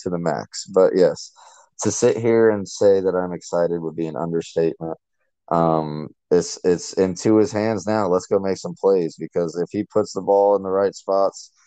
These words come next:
yeah, these guys are gonna make absolute noise all season. I'm talking Tyreek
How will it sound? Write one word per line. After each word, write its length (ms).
yeah, 180
these 220
guys 260
are 40
gonna 180
make 260
absolute 720
noise 680
all 240
season. 580
I'm 140
talking 360
Tyreek 460